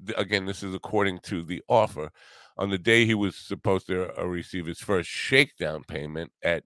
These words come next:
midnight, which was supposedly his birthday, his forty-third birthday,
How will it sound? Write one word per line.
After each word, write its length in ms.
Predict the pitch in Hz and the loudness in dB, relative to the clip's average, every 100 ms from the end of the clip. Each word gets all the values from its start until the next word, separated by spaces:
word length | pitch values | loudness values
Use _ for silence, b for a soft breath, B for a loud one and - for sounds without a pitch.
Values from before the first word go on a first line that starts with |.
| _ - | _ -6
midnight, 480 | 98 127 82 82 82 | 2 2 2 -2 -2
which 200 | 95 - | -4 -4
was 140 | 85 | -6
supposedly 600 | - - 107 110 87 82 | -6 2 4 4 0 -4
his 180 | 85 76 | -4 -4
birthday, 800 | - 117 123 - 82 76 69 87 _ _ _ _ _ _ | 2 6 6 6 -2 -4 -6 -12 _ _ _ _ _ _
his 60 | - | -2
forty-third 600 | 95 90 80 104 101 80 | 2 2 4 6 6 4
birthday, 520 | 71 65 - 78 82 | -4 -6 -6 -6 -6